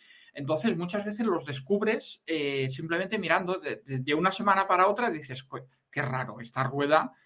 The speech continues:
se me está quedando medio kilo o así baja", y entonces te, es, es cuando dices, "A ver",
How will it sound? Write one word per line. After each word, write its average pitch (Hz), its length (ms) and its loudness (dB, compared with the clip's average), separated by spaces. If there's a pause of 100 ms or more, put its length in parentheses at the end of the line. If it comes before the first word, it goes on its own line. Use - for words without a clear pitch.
se - 140 -8
me 131 80 2
está 135 220 0
quedando 156 440 4
medio 151 300 -2
kilo 160 300 0
o 143 60 -2
así 135 200 -6
baja", 170 500 4 (460)
y 147 80 -6
entonces 143 480 2
te, 143 360 -4
es, 131 140 -6
es - 160 -4
cuando 180 280 4
dices, 139 320 0
"A 127 100 -2
ver", 180 320 4